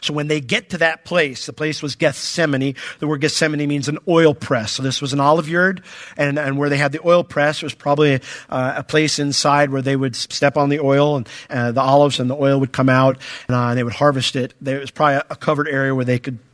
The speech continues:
they could spend the night. So someone was probably letting them do that. And so when they get there, instead of going to sleep, it says here that he told them, "Pray that you enter not into temptation."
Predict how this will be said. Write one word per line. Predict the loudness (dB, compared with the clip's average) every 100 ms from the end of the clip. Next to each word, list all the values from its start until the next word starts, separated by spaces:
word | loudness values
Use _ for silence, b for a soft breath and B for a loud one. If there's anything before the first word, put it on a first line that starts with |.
| -10
they | -8
could | -6
spend | -2 0
the | 2
night. | 2 0 -4 B B B
So | -4
someone | 0 0 0
was | -2
probably | 2 2 2
letting | 2 2 4 2
them | 0
do | 0 2
that. | 0 -4 -8 _ B B B B B B
And | -6
so |
when | -4 -2
they | -2
get | 0 -2 0
there, | -2
instead | -2 -4
of | -4
going | 0 0 -2
to | -6
sleep, | -4 2 4 6 4 -2 b b b b _ _
it | -8 -4
says | 0 0 0
here | -2
that | 0 0
he |
told | -2 0 0 2
them, | 0 0 -4 b b b
"Pray | -6 2 4 4
that | 0
you | -2
enter | -2 -2 -2
not | 0 0
into | -2 -6
temptation." | -4 -4 -2 -2 -2 -4 -6 -10